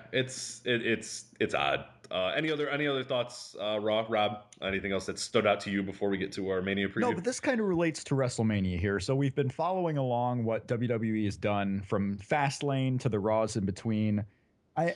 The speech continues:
Speaker 2: this was another episode that gave us something that we should be waiting for at WrestleMania with the whole Battle Royal segment with Kane and Mark Henry. And,
Speaker 1: Right.
Speaker 2: and this is, uh, we got Sting giving the Scorpion Death Drop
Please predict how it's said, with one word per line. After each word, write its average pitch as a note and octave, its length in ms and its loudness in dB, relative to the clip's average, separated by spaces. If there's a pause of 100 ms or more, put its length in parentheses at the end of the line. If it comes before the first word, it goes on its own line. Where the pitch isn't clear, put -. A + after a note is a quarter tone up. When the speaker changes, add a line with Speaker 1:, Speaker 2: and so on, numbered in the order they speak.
(140)
Speaker 2:
this G#3+ 200 0
was A#3 140 0
another F#3 360 4
episode C3+ 480 0
that - 240 -4
gave C3+ 300 2
us C#3 160 2
something G#2 580 0 (160)
that - 140 0
we A#2+ 140 2
should A2+ 240 0
be B2 120 2
waiting A2+ 400 2
for G#2 480 2
at A2 140 2
WrestleMania A2+ 760 0 (260)
with A2+ 140 0
the A#2+ 80 2
whole B2 400 0
Battle A#2 280 2
Royal A2 420 0
segment F2 580 -4
with G#2 240 -6
Kane A2+ 380 -2
and G2 120 -2
Mark G#2 220 0
Henry. G#2+ 460 -2
And, F2+ 160 -6 (240)
Speaker 1:
Right. E3+ 280 2
Speaker 2:
and D#3 240 0
this F3+ 200 -2
is, F3 260 -2 (140)
uh, E3 160 2
we D#3+ 160 2
got D3 340 2 (120)
Sting F3+ 540 0 (200)
giving B2 200 2
the A#2 80 2
Scorpion D3 460 2
Death B2 240 0
Drop E2 400 0